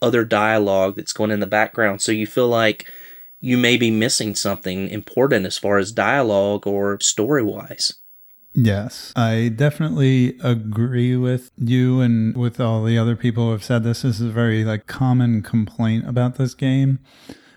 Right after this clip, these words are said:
Speaker 2: And I'm not exactly sure if there was a reason for it.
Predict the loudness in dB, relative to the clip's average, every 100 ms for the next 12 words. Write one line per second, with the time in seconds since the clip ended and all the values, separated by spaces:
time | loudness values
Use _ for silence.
0 | _ _ -2 2 2 2 2 0 -2 -8
1 | -20 -4 -2 0 0 0 0 -2 -6 _
2 | -2 -2 0 0 0 0 2 4 2 0
3 | -4 -8 -10 -6 0 2 2 2 2 0
4 | -2 -8 _ _ _ _ -6 -4 0 0
5 | 0 -2 0 0 0 0 0 -2 -4 -2
6 | -2 -4 -6